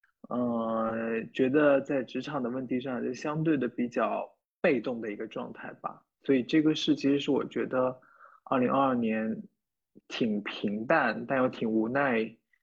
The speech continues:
的一年的绝大多数的时候的状态。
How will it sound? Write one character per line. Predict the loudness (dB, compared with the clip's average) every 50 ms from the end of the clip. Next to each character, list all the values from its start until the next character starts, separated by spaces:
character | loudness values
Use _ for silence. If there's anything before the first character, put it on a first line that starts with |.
| _ _ _ _ _ _
的 | 0 0 2
一 | 2 0 0
年 | 0 0 0 -2 -2 -4 -4 -2
的 | 0 -2 0
绝 | 0 0 0 0
大 | 2 2 0
多 | 2 0 -2 -2 -2
数 | -4 -4 -4
的 | -4 -4
时 | -4 -6 -4
候 | -4 -4 -4
的 | -4 -6
状 | -6 -4 -4 -4 -4 -6 -10
态。 | -10 -10 -8 -8 -10